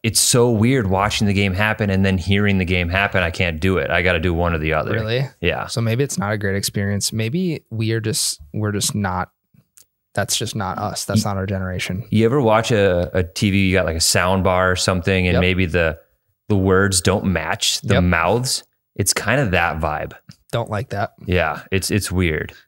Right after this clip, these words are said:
Speaker 2: If you've seen the show Money Heist on Netflix, the whole entire show,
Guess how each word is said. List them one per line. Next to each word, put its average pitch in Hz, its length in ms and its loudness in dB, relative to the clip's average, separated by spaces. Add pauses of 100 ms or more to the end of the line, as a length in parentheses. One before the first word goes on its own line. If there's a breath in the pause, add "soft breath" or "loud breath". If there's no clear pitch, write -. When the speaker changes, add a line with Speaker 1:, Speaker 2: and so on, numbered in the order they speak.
Speaker 2:
If 131 100 -4
you've 139 140 -2
seen 147 240 -2
the 135 80 -2
show 123 260 -2
Money 110 320 -2
Heist 123 380 -2
on 107 100 -2
Netflix, - 720 -4
the 104 100 -4
whole - 300 -6
entire 110 320 -2
show, 107 520 -4